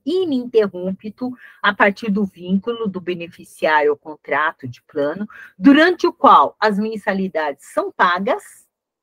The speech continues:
mas o beneficiário não tem acesso a determinadas coberturas, dependendo, né,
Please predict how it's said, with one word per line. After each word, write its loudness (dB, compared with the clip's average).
mas 2
o -2
beneficiário 0
não -2
tem -10
acesso -6
a -6
determinadas -6
coberturas, -8
dependendo, 0
né, -8